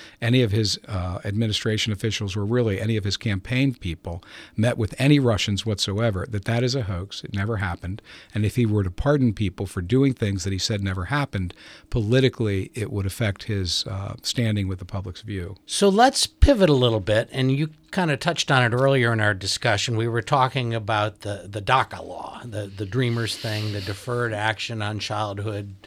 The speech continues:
Speaker 2: Evidently, that was a byproduct of the Obama administration when Congress couldn't do anything to help,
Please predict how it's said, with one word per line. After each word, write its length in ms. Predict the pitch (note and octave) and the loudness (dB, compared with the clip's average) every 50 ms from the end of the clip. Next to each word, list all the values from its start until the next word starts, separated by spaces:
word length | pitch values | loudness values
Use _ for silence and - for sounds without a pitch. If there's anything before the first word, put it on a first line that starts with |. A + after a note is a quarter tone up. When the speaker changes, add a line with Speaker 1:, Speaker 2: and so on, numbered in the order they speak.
| - - | 0 2
Speaker 2:
Evidently, 540 | F3+ F#3+ G3+ F3+ G3 G#3 - - D#3+ D#3 D3 | 4 4 6 6 4 4 4 4 4 4 6
that 300 | B2 D3 D3 E3+ F3 D3 | 6 8 6 6 6 4
was 180 | C#3+ B2+ B2+ | 2 2 2
a 60 | B2 | 0
byproduct 800 | G2+ - B2+ B2+ C#3+ D#3+ - - - D3 C3+ C3 B2 B2 - - A#2+ | 0 2 2 4 4 2 2 2 4 4 4 4 4 0 -2 -4 -4
of 120 | G#2+ F#2 | -4 -4
the 180 | G#2+ G#2+ G#2 A2 | -4 -2 0 0
Obama 500 | G#2+ G2+ G2+ G2+ B2+ C3 C#3 C#3 C3+ B2+ | 0 0 0 2 2 2 2 2 2 0
administration 1040 | A2+ G#2 A2+ A2+ A2 G2+ - - A#2 A2+ A2 G#2 - - B2 A2 G#2+ A2 A2 A2 A2 | 0 0 0 0 0 -2 -2 -2 -2 0 0 0 0 -2 -2 -2 -2 -2 -4 -4 -2
when 480 | A#2 A#2+ A2+ A2+ A2+ A2+ A2 A2 A2 | 0 2 4 4 4 2 2 0 -2
Congress 420 | - - D3 C#3 C3+ B2+ C3 A#2+ - | 0 2 4 4 4 2 0 -2 -2
couldn't 320 | - - D3 B2+ A#2+ A#2+ | -2 -2 -2 -2 -2 -2
do 200 | A#2+ C3+ D3 D#3 | 0 2 2 2
anything 400 | C#3+ B2+ A2+ G2+ A#2+ A2+ A#2 A2+ | 2 0 0 -2 -4 -4 -4 -4
to 100 | A2 G#2+ | -4 -2
help, 320 | A#2 C#3+ D3 C3 - - | 0 0 0 0 -2 -8